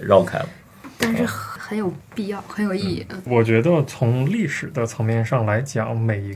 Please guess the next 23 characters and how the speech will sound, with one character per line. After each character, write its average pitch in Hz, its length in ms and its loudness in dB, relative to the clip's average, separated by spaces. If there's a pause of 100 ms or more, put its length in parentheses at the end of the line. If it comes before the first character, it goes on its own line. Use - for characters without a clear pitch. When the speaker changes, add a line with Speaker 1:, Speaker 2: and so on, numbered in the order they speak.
Speaker 3:
个 123 500 -2 (200)
时 - 340 -6
代 113 180 -2
都 110 120 -4
是 110 80 -2
充 107 180 -2
满 95 140 -2
危 95 100 -4
机 98 260 -14
的。 - 80 -16 (560)
我 120 120 0
们 107 120 2
十 117 280 4
年 117 240 8
十 113 180 0
年 104 140 2
的 98 80 -2
划 98 240 -2
分， 98 420 -8
其 - 180 -4
实 104 360 -4 (360)
感 107 160 2
觉， 101 380 -2